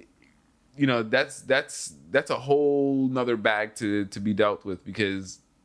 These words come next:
there's other engines behind that. You know what I mean? Like, it's not just benign marketing. There's people making that image and pushing it,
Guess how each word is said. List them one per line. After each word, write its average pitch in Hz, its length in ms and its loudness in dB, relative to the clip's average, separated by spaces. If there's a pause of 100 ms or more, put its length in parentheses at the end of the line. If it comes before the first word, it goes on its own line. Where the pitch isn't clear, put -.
(240)
there's 117 300 0
other 139 240 2
engines 127 340 -4
behind 117 400 -4
that. - 160 -10 (400)
You - 80 -6
know 110 100 4
what 110 60 0
I 110 60 -2
mean? 120 240 0
Like, 110 260 2
it's 135 220 -4
not 160 180 2
just 120 260 -16
benign 107 520 0
marketing. 98 580 -4
There's 101 140 -6
people 131 260 -4
making 110 380 -2
that 101 180 -2
image 113 400 -6
and 92 100 -8
pushing 131 380 -4
it, 85 180 -16